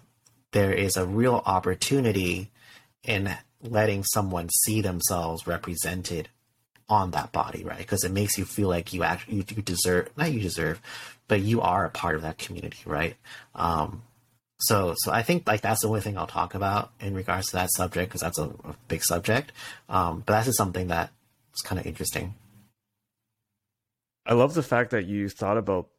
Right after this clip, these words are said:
Speaker 2: the issue or the answer you gave for, like, a month, month and a
Speaker 1: <laughs>
Speaker 2: half, and then went back. Like, I, I'm the same way. I'll still remember, like, some interaction I had two months ago. Maybe it's 'cause I journal as well. It's just, like,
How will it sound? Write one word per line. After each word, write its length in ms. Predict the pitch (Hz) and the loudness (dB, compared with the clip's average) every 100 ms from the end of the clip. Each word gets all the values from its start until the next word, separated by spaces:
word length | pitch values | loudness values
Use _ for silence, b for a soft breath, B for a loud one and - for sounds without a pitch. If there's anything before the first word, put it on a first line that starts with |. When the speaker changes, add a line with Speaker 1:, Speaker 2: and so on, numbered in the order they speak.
| _ _ | _ _
Speaker 2:
the 140 | - 90 | 0 0
issue 480 | 101 - 87 82 - | 2 -2 -4 -6 -2
or 140 | 107 | 0
the 160 | 95 85 | 2 0
answer 300 | 92 107 117 | 0 0 0
you 100 | 90 | 0
gave 260 | 90 82 | 0 -2
for, 160 | 82 92 | -2 -2
like, 260 | 85 80 - | -2 -2 -4
a 60 | |
month, 380 | 85 87 90 - | -2 0 0 -4
month 260 | - 90 85 | -8 -6 -4
and 100 | 92 | 0
a 40 | |
Speaker 1:
<laughs> 100 | - | 2
Speaker 2:
half, 260 | 87 85 - | 2 0 -4
and 80 | 85 | -4
then 120 | 85 | -2
went 200 | 90 82 | -2 -2
back. 400 | 90 85 78 - - | 2 2 0 -4 2
Like, 320 | 104 101 - B B B B _ _ | 4 4 -4 B B B B _ _
I, 200 | - 156 170 | 4 4 6
I'm 200 | 135 160 | 4 6
the 100 | 180 | 6
same 320 | - 165 156 | 6 6 6
way. 220 | 135 139 | 6 8
I'll 140 | 104 123 | 8 6
still 200 | - 165 | 4 4
remember, 540 | 151 113 113 123 120 | 4 4 2 2 4
like, 260 | 113 104 95 | 6 4 2
some 500 | - 110 107 107 - _ - _ - - _ _ | 0 0 0 -2 -6 _ -20 _ -20 -20 _ _
interaction 500 | 113 113 98 98 - | 2 6 6 4 0
I 140 | 127 127 | 0 2
had 420 | 131 131 135 - | 2 2 0 -6
two 320 | - - 110 | -10 -4 -2
months 300 | 104 98 110 | 0 -2 -2
ago. 200 | 127 131 | 0 2
Maybe 200 | 123 127 | 4 2
it's 80 | 131 | 2
'cause 180 | 139 107 | 0 2
I 100 | 98 | 2
journal 380 | 90 95 101 117 | 2 0 0 0
as 140 | 107 | -2
well. 280 | 113 127 170 | 0 0 -2
It's 200 | 143 - | -4 -4
just, 300 | - 110 - | 0 0 0
like, 320 | 104 98 - | 0 0 -2